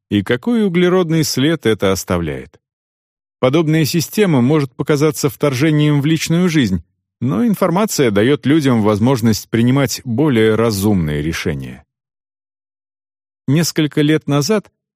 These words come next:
я посетил склад удобрений в Дар-эс-Саламе, Танзания. То, что я увидел, впечатлило меня до глубины души.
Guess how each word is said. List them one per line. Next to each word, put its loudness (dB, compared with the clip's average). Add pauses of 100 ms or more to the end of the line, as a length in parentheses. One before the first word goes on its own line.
(140)
я 0
посетил -2
склад -2
удобрений 2 (160)
в -6
Дар-эс-Саламе, 0 (260)
Танзания. -2 (640)
То, -2
что -2
я 2
увидел, 0
впечатлило -2
меня 0
до 0
глубины 0
души. -6